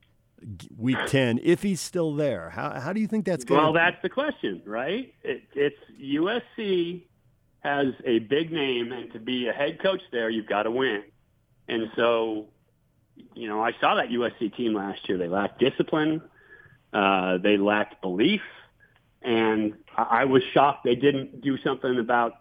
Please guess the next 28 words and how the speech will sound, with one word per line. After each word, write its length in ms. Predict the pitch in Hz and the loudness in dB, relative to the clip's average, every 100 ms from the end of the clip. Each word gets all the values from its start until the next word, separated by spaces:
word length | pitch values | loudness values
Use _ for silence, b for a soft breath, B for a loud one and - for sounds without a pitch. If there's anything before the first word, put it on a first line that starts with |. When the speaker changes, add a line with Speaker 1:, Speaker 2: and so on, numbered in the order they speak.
| _ 123 | _ -14
Speaker 2:
the 80 | - | -4
coaching 360 | 131 120 123 | -2 -2 -2
position 320 | 117 120 107 | -2 -4 -2
last 320 | 101 107 - 101 | 0 0 -2 -12
year. 100 | - _ b b b b _ _ | -18 _ b b b b _ _
And 160 | - 110 - | -2 0 2
so 220 | 117 113 | 2 2
if 120 | 107 | 0
they 140 | 127 170 | 0 2
get 160 | 180 | 0
off 200 | 147 - | 0 -4
to 60 | 123 | -10
the 100 | 101 - | -16 -10
same 480 | 127 127 123 120 - _ _ _ _ _ _ _ _ _ _ _ _ _ - | -4 -2 -2 -8 -14 _ _ _ _ _ _ _ _ _ _ _ _ _ -6
kind 200 | 139 113 | -2 -2
of 60 | - - | -4 0
start 280 | 135 147 117 | 2 2 0
this 140 | 107 | -2
year, 80 | 120 | -2
if 60 | 107 | 0
they 120 | 117 | 2
get 140 | 151 | 2
off 220 | 143 127 - | 2 0 -6
to 80 | |
the 60 | 107 - | -10 -2
same 280 | 131 127 - - | -2 -2 -6 -4
type 220 | 135 | -4
of 80 | 113 | -4